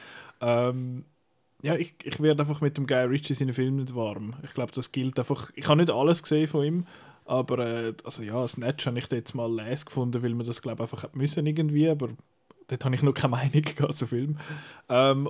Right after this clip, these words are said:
und dann jetzt eben aber so Sachen, eben Gentleman hat mir nicht gepasst, Cash Truck slash Wrath of Man ist ein bisschen doof gsi. Ähm,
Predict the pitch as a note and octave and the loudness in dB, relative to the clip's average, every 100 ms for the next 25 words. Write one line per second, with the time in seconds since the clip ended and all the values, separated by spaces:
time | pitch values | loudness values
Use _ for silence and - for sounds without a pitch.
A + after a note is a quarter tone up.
0 | - A#2+ C3 C3 C3 C#3 D3 B2+ B2 B2+ | -4 -4 -2 -2 -2 0 0 0 -2 -4
1 | B2 A#2+ E3 A2+ C3 D3 D3 C#3 C3+ - | -4 -2 -2 0 0 2 2 0 0 -2
2 | C3 B2+ - A#2+ C#3 - - A#2 C3 - | -2 -2 -2 -2 -2 -4 -6 -4 -6 -6
3 | - A#2+ - - - A2+ A2+ G#2+ G#2 C3+ | -4 -4 -4 -12 -10 -8 -8 -8 -8 -8
4 | A#2+ A2 A#2 A#2 B2 A2+ A2 A#2 - - | -8 -6 -6 -6 -8 -4 -4 -4 -6 -8
5 | A#2+ A#2+ - - - - _ _ - A2+ | -6 -6 -10 -20 -20 -20 _ _ -8 -4
6 | A2+ A2+ A2+ | -4 -4 -6